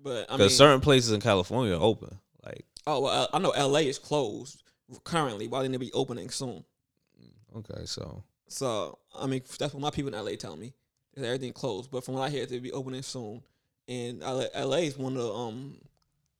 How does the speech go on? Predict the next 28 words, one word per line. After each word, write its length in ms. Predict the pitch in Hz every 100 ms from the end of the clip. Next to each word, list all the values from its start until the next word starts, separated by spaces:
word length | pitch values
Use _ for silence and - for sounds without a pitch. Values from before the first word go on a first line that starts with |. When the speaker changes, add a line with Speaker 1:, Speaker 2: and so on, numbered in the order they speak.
| _
Speaker 1:
worst 240 | 135 135 -
spots 520 | 185 - - - -
right 180 | 123 95
now, 360 | 92 101 160 _
I 80 | -
believe. 420 | - 135 160 135 _ _ _ _ _ _ _ _ - -
Speaker 2:
You 180 | - 113
don't 240 | 104 101 -
say. 140 | - - - - -
<laughs> 540 | - 494 - 508 - - - _ _ 135
Speaker 1:
But, 240 | 135 127 - 117 104 -
Speaker 2:
You 200 | - 113
Speaker 1:
um, 40 |
Speaker 2:
don't 260 | 123 127 113
say, 360 | - 98 90 90
man. 420 | 87 90 92 90 - - - - _ - -
Speaker 1:
whatever. 560 | 214 262 320 302 311 294 - - _ _ -
Speaker 2:
But 160 | 82 -
yeah, 180 | 156
you 160 | 117 143
know. 180 | 98 117 _ 127 _ - - - - - _ _ _ _
Just 180 | - 117
like 140 | 117 120
I 60 |
said, 340 | 120 143 135 117
if 100 | 117
you, 240 | 127 127
uh, 460 | 123 123 120 117